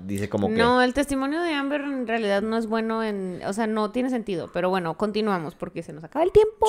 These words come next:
Speaker 1: Sí.
Speaker 2: y el tiempo es oro. Yo sé que no quieren estar aquí tanto tiempo escuchándonos decir lo mismo. Entonces, el siguiente episodio es el de la escalera,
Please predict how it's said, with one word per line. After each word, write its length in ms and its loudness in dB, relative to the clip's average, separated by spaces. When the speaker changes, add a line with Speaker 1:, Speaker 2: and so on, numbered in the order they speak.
Speaker 1:
Sí. 160 0
Speaker 2:
y 640 -2
el 100 -8
tiempo 320 2
es 120 2
oro. 240 0
Yo 100 -2
sé 140 0
que 80 0
no 100 2
quieren 220 2
estar 160 -2
aquí 160 -2
tanto 240 2
tiempo 480 -2
escuchándonos 920 0
decir 220 0
lo 80 -2
mismo. 240 -6
Entonces, 480 -8
el 160 -2
siguiente 340 2
episodio 680 0
es 200 0
el 120 0
de 100 2
la 80 2
escalera, 520 2